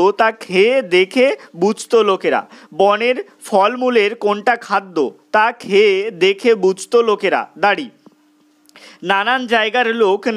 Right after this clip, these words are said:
নানান রকম খাদ্য চিনেছিল, নানান জায়গার লোক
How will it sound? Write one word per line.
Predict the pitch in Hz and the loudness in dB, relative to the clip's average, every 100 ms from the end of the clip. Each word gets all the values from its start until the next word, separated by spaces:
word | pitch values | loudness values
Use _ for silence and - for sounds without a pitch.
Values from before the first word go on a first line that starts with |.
| 196 | 0
নানান | 180 226 262 | 0 -2 0
রকম | 247 240 247 254 | 0 0 0 -2
খাদ্য | 240 214 180 196 | -2 -4 0 -2
চিনেছিল, | 233 226 208 190 175 113 - _ - - | -2 -4 -6 -6 -6 -6 -8 _ -20 -10
নানান | 156 175 202 240 233 | -2 -2 -2 -4 -2
জায়গার | 214 202 214 226 214 | 0 0 0 -2 0
লোক | 196 240 | 2 2